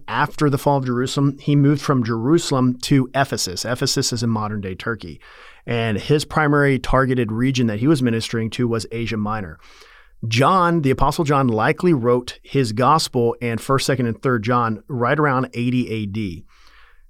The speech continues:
And then he was exiled to Patmos around ninety A D during the reign of the Emperor Domitian, which was another emperor who persecuted the church. It was at this time at the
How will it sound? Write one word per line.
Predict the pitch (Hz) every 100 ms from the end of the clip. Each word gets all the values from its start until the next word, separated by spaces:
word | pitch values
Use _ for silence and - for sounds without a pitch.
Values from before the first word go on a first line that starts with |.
| _ _ -
And | 113
then | 117
he | 113 131
was | 107 -
exiled | 160 - 151 143
to | -
Patmos | 101 - - 165 170 120 113 -
around | 120 113 120 117 - -
ninety | 113 117 147 135 101
A | 92 85
D | 71 64 - _ -
during | 123 131
the | 120
reign | 120 120 123 - _ _ _ _
of | 113 113 101
the | 131 120 -
Emperor | 117 113 113 107 -
Domitian, | 104 101 110 107 95 80 80
which | 107 -
was | 113
another | 113 110 113 123 139 127 120
emperor | 110 127 123 117 104 110 -
who | 110 107
persecuted | - 110 - 98 117 104 92
the |
church. | 92 107 90 - - - - - -
It |
was | 135
at | 131 110 113
this | 156 170
time | - 160 147 123 120
at | 110 104
the | 110